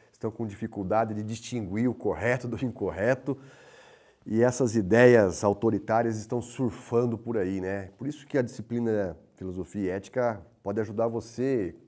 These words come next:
caro graduando do Bacharelado de Administração Pública, pra que você tenha uma visão diferente dessas ideias ufanistas que estão rolando por aí, né?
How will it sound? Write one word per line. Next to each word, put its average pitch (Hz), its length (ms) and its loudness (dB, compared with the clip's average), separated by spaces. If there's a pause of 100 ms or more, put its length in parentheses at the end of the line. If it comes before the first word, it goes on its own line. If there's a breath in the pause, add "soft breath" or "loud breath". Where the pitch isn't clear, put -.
(120)
caro 92 420 -4
graduando 90 720 -4 (680 soft breath)
do 87 80 -10
Bacharelado 87 640 -4
de 87 80 -8
Administração 87 560 -10
Pública, 117 400 -4
pra 113 140 -10
que 117 100 -12
você 113 240 -6
tenha 113 140 -4
uma 110 120 -2
visão 101 320 -4
diferente 117 680 -2
dessas 101 760 -6 (800 soft breath)
ideias 98 600 2
ufanistas 104 760 -2
que - 80 -12
estão 107 220 -4
rolando 98 480 0
por 110 180 -4
aí, 87 220 -4
né? 95 200 -6